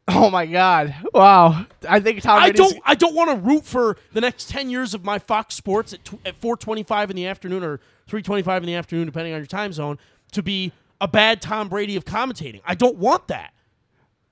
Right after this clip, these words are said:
Speaker 2: I can't stand when it's bad commentators. It drives me insane.
Speaker 1: But are you still going to watch if Tom Brady sucks at commentating?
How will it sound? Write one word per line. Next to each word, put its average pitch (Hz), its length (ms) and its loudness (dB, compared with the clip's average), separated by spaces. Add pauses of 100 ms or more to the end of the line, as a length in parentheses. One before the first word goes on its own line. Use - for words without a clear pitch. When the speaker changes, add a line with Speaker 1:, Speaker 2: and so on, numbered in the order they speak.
(160)
Speaker 2:
I 262 200 4
can't 302 320 -8
stand 330 500 -6
when 233 80 -8
it's - 140 -12
bad 170 260 -10
commentators. 123 640 -16
It 180 100 -10
drives 247 360 -4
me 277 100 -4
insane. 277 320 -6 (220)
Speaker 1:
But - 20 -14
are 285 140 4
you 370 160 4
still 381 260 4
going 339 320 6
to 294 80 0
watch 214 460 0
if 196 100 -4
Tom 226 240 4
Brady 226 220 2
sucks 220 400 2
at - 60 -18
commentating? 175 580 -2